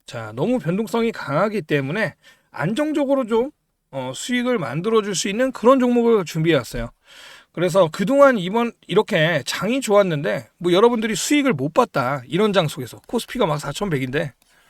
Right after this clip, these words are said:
자, 이런데 수익을 못 봤다. 아, 냉정하게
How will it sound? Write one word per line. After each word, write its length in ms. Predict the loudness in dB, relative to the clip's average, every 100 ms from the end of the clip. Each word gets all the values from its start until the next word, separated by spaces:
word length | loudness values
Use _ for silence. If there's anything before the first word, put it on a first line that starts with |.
| _ _ _ -10
자, 100 | -4
이런데 360 | 4 4 4
수익을 260 | 0 2 2
못 100 | 0
봤다. 360 | -6 -10 -12 _ _ _ _
아, 80 | -14
냉정하게 720 | -4 0 2 2 2 0 -2